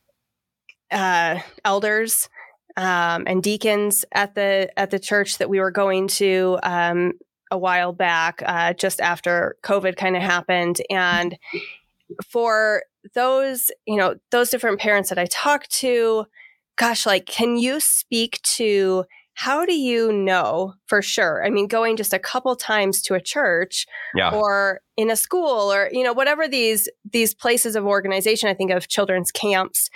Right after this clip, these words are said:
Speaker 1: that they go to over the summer, that you're just kinda sending your kid off in faith that, "Oh, it's a Christian church," or, "It's, it's a camp at a Christian place. It's totally fine." I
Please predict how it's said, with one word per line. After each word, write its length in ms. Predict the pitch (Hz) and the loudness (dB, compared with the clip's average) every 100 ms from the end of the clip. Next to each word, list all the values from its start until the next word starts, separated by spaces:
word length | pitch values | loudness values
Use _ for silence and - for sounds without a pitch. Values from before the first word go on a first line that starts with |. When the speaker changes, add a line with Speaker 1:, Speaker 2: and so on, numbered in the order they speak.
| - - | -14 -8
Speaker 1:
that 100 | 196 | -4
they 120 | 202 | -2
go 240 | 196 196 196 | 0 0 0
to 220 | 196 - | -2 0
over 220 | 190 180 | 0 2
the 140 | 180 185 | 0 0
summer, 480 | - 277 226 185 185 | 0 0 2 0 0
that 160 | 185 | 0
you're 100 | 202 | 0
just 220 | 196 240 | 0 -2
kinda 240 | - 285 226 | 0 0 0
sending 340 | - 226 233 | 0 0 2
your 100 | 208 | 0
kid 200 | 196 220 | 0 0
off 200 | 208 202 | 0 0
in 120 | 190 185 | -2 -2
faith 240 | 254 247 214 - | 0 0 0 0
that, 220 | 185 175 - - | 2 2 -4 -8
"Oh, 140 | - 381 | -2 0
it's 160 | 508 | 0
a 80 | 247 | -2
Christian 480 | - 277 - 269 269 | -2 -4 0 0 0
church," 460 | - 320 247 190 - | 0 0 0 -2 -2
or, 400 | 196 190 190 185 226 | 0 2 2 0 -2
"It's, 200 | 220 214 | -4 -2
it's 180 | 220 - | 0 2
a 180 | 214 202 _ | 0 0 _
camp 280 | - 330 330 302 | -4 0 0 0
at 120 | 247 | 2
a 220 | 220 214 - - - | 2 0 -6 -16 -8
Christian 580 | - 330 - 311 285 247 - | -2 -2 0 0 0 -2 -6
place. 360 | - 277 208 214 | -2 2 2 -2
It's 180 | 208 | -4
totally 380 | - 285 269 254 | -2 0 2 0
fine." 640 | - 277 269 196 175 180 | -2 -2 0 2 2 0
I 40 | 190 | -2